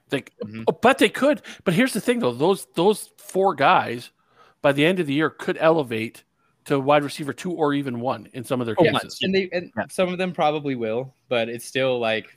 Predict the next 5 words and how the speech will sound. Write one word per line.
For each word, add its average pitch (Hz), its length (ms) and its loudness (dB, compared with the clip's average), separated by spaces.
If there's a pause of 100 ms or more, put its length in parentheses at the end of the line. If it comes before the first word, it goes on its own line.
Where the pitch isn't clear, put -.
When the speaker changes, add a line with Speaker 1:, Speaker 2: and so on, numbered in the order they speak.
Speaker 2:
for 110 560 -6
immediate 113 580 -8
impact, 104 720 -10
it 104 140 -10
is, 95 560 -12